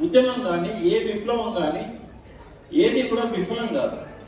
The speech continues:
యూత్ ఉన్నారు అని అంటే, ఇంకొక ముప్పై ఏళ్ళు, నలభై ఏళ్ళు కొట్లాడి కూడా సాధిస్తారు అనే ఒక నమ్మకం మనకు వస్తుంది.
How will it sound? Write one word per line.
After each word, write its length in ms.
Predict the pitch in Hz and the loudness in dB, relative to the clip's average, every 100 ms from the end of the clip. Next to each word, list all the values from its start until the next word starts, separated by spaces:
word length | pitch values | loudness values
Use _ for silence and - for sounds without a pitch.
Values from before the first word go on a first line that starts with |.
| - - - - 254 | -20 -20 -20 -12 -2
యూత్ 280 | 226 262 262 | 2 2 0
ఉన్నారు 320 | 247 254 254 | 0 2 4
అని 300 | 247 226 208 | 2 0 -4
అంటే, 400 | - 220 190 190 - - - - | -2 -2 -2 -4 -8 -12 -14 -10
ఇంకొక 440 | 175 - - 254 220 | -8 -6 -2 0 0
ముప్పై 240 | 226 240 240 | 0 4 8
ఏళ్ళు, 320 | 269 269 247 | 8 8 6
నలభై 360 | 220 226 226 240 | 2 2 0 0
ఏళ్ళు 240 | 254 254 | 0 0
కొట్లాడి 460 | 220 - 247 240 226 | -2 0 0 2 2
కూడా 480 | 208 - 190 - - - - - - - - | 0 2 4 4 -2 -6 -10 -12 -12 -12 -10
సాధిస్తారు 720 | - 277 - 247 - 240 220 | -2 0 0 -2 -2 -2 0
అనే 220 | 220 208 208 | 0 0 -2
ఒక 180 | 202 | -2
నమ్మకం 680 | 190 180 175 208 214 180 170 - | -2 -2 -4 -4 -4 -6 -8 -6
మనకు 240 | 180 165 | -6 -6
వస్తుంది. 400 | 156 - 170 - | -8 -4 -4 -4